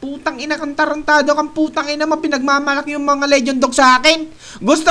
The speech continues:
mo, putang ina, gawin ko kayong mga kambing? Putang ina mga to. Oh, eto, putang ina, makikita nyo na sa putang na estilo ko ng putang ng Y M S, yung putang ina nyo. Hmm. Putang ina nyo, ha?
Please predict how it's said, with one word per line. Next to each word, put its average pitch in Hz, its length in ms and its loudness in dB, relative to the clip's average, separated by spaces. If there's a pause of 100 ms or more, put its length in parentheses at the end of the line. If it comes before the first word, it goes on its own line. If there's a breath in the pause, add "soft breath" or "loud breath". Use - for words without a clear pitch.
mo, 339 80 2
putang 339 320 2
ina, 339 100 2
gawin 311 300 4
ko 320 80 0
kayong 320 260 4
mga 320 220 4
kambing? 294 560 4 (320)
Putang 320 320 -2
ina 320 160 -2
mga 311 260 -2
to. 370 180 0 (380 soft breath)
Oh, 180 160 2
eto, 262 300 -2
putang 294 340 -6
ina, 311 160 -2
makikita 320 400 0
nyo 320 160 0
na 320 80 -2
sa 311 80 -6
putang 311 240 -4
na 311 80 -6
estilo 311 400 2
ko 359 80 0
ng 311 160 -6
putang 311 240 0
ng 302 160 2
Y 294 160 2
M 302 140 -2
S, 277 100 -8
yung 277 160 -2
putang 285 400 -4
ina 320 160 -4
nyo. 277 140 6 (420 soft breath)
Hmm. 165 240 -6 (800)
Putang 208 340 -8
ina 247 220 -8
nyo, 285 100 -6
ha? 254 160 -2